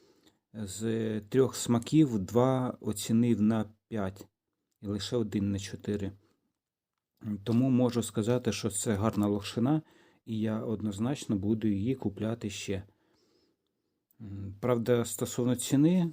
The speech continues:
ну, на початку відео, думаю, що вставив текст, скільки вона коштувала, то вона так трошки дорогувата, але все одно дешевше, ніж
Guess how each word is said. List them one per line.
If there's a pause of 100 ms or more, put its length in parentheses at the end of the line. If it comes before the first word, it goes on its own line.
ну,
на
початку
відео,
думаю,
що
вставив (500)
текст,
скільки
вона
коштувала,
то
вона
так
трошки
дорогувата,
але
все
одно
дешевше,
ніж